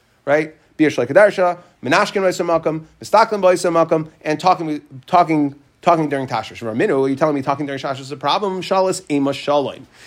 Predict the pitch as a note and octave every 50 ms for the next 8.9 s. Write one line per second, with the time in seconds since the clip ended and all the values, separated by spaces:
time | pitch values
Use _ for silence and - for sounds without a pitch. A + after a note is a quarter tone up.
0 | - - B2+ C3 B2+ C#3+ E3 F3+ F3+ - - - - D3 C#3+ C#3 C3+ C3+ - D3+
1 | D3 D#3 D3 D3 D3 C#3+ C#3+ C#3+ C#3+ D3+ D3 - - - - D3 C#3+ C3 C#3 C3+
2 | B2+ C3 C#3 C#3 C3+ - D3 C#3 C#3+ C#3 C#3 C#3+ C#3+ D#3 E3 D3 - - G#2 C3
3 | G3 - - F#3 F#3+ F#3+ F#3+ F#3 F#3 F#3 D3 C#3+ C#3+ C#3+ C#3 C#3 C#3 C#3+ C#3 -
4 | - D3 C#3+ C#3 C#3 C3+ C#3 D3 C#3 C3+ - - C3+ C#3+ C#3+ C#3+ C#3 C3+ C3 C3
5 | C#3 C#3 C#3+ C#3+ C#3+ E3 - - - D3+ D3 C#3+ C#3 D3 - F#3+ G3 F#3+ F#3+ F#3
6 | F#3+ G3 F#3+ - - - - - _ - _ - D#3+ F#3+ G#3 G3 F#3 - D3 E3
7 | G3 G3+ G3 E3 D#3+ D#3 D3+ C#3+ C#3 F3 G#3 A3+ A3 G3 E3 C#3 B2 D#3 F#3 G#3
8 | F#3+ - E3 D3+ D3+ C#3 C3+ D#3 E3+ E3 D3 - E3 D3+ - - -